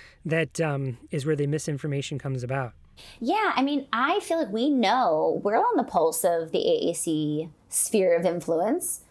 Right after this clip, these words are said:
Speaker 2: Like, we have talked to all of the thought leaders in A A C and watched their presentations, and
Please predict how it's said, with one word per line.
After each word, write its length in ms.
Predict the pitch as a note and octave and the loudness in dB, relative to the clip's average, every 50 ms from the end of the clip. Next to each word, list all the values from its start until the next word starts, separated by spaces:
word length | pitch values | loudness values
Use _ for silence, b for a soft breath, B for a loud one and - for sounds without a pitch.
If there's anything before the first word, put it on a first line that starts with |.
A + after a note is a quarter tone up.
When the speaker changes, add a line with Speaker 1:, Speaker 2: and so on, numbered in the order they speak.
| b b _ | b b _
Speaker 2:
Like, 160 | G#3+ A#3 A#3 | 0 0 2
we 480 | G#3+ G#3+ B3 B3+ C#4 E4+ F#4 G4+ G#4 G#4+ - | 2 2 2 2 2 2 4 4 4 4 2
have 160 | - - - | 2 0 2
talked 380 | - B3 G3+ F#3 G3 - - - | 4 6 6 6 4 2 0 0
to 140 | B3+ G#3+ F#3 | 2 4 4
all 260 | F3 F3 F3+ F#3 F#3+ | 4 4 2 2 0
of 80 | F#3 G3+ | 0 0
the 80 | G#3 | 0
thought 260 | G#3 - F3+ E3 - | 2 4 2 4 2
leaders 420 | - F#3+ F3+ E3+ F3 E3 F3 F#3 F#3 | 2 0 2 2 2 2 0 0 -2
in 100 | F#3 E3+ | -2 -2
A 260 | E3+ E3+ F3 F3+ F3+ | -2 0 0 0 -2
A 40 | F3 | -2
C 460 | - - G3+ F#3 F#3 F3 E3+ E3 E3+ - | -2 -2 -2 -2 0 -2 -2 -2 -2 -2
and 180 | E3+ D3 D#3 | -2 -2 0
watched 280 | D3+ D3+ E3 F3 - - | 2 2 2 0 0 0
their 120 | F3 E3+ | -2 0
presentations, 1000 | F3 - F#3 F3 F#3 F3+ F3 F#3+ F#3 E3 E3 - F#3 E3 D#3+ D#3+ D#3 D#3+ E3 - - | 2 0 0 0 0 -4 -4 -2 -2 -2 -2 -2 -2 -2 -2 -2 -2 -4 -4 -6 -8
and 300 | - F3 F3 F3+ E3+ | -8 -6 -6 -6 -8